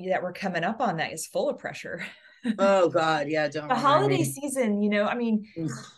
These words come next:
Speaker 1: uh, yeah, it just, there's a lot of pressure to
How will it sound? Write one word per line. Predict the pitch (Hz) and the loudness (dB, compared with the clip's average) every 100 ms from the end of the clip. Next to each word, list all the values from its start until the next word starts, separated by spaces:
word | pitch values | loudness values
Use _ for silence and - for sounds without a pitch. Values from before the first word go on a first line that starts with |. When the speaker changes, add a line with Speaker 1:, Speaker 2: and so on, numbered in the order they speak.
| _ _ - | _ _ -14
Speaker 1:
uh, | 196 196 - | -14 -14 -16
yeah, | - - - - | -14 -12 -12 -12
it | 208 | -14
just, | 196 254 - _ _ | -8 -8 -8 _ _
there's | 220 294 302 | -10 -8 -2
a | 302 | 0
lot | 277 277 | 0 -2
of | 269 | -2
pressure | 285 285 262 | -4 -2 -4
to | - | -6